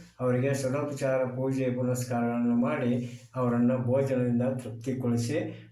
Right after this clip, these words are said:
ನಮಸ್ಕಾರ ಮಾಡಿ ಕೇಳ್ತಾನ, "ಆ, ಮುನಿವರ್ಯರೇ, ಯಮಲೋಕಕ್ಕೆ ಬರ್ಲಿಕ್ಕೆ ಕಾರಣ ಏನು?" ಅಂತೇಳಿ ಕೇಳ್ತಾನ. ಆವಾಗ ಆ ಋಷಿಗಳು ಹೇಳ್ತಾರ, "ಏನಿಲ್ಲ ಯಮಧರ್ಮ, ನಿನ್ನ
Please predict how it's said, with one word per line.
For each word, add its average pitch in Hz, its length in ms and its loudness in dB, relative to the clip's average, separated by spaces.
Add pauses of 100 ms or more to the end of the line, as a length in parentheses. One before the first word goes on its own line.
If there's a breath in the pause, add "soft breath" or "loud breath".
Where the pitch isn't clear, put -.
ನಮಸ್ಕಾರ 135 520 0
ಮಾಡಿ 127 260 0
ಕೇಳ್ತಾನ, 120 460 0 (1040 loud breath)
"ಆ, 135 120 0
ಮುನಿವರ್ಯರೇ, 143 1120 0 (840)
ಯಮಲೋಕಕ್ಕೆ 156 640 0
ಬರ್ಲಿಕ್ಕೆ 139 680 0
ಕಾರಣ 151 460 0
ಏನು?" 135 460 2
ಅಂತೇಳಿ 123 420 0
ಕೇಳ್ತಾನ. 131 360 -2 (640)
ಆವಾಗ 135 340 0 (380)
ಆ 131 140 0
ಋಷಿಗಳು 127 280 0
ಹೇಳ್ತಾರ, 127 380 -2 (680 loud breath)
"ಏನಿಲ್ಲ 156 380 2
ಯಮಧರ್ಮ, 143 500 0 (680 loud breath)
ನಿನ್ನ 147 320 -2